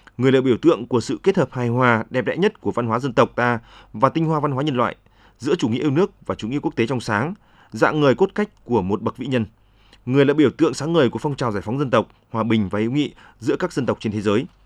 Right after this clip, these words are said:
Tư tưởng, cuộc đời và sự nghiệp cách mạng cao cả của người là cội nguồn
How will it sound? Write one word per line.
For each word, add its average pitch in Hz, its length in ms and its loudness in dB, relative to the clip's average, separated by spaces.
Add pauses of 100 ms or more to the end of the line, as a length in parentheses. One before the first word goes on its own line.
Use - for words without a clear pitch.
(960)
Tư 143 120 4
tưởng, 113 360 2 (160)
cuộc 143 180 0
đời 127 320 4 (200)
và 127 220 2
sự 143 140 -6
nghiệp 143 140 -4
cách 180 120 -8
mạng 139 220 -2
cao 170 140 -4
cả 131 180 -4
của 113 100 -4
người 120 260 4 (420)
là 127 280 0
cội 139 220 -2
nguồn 131 280 4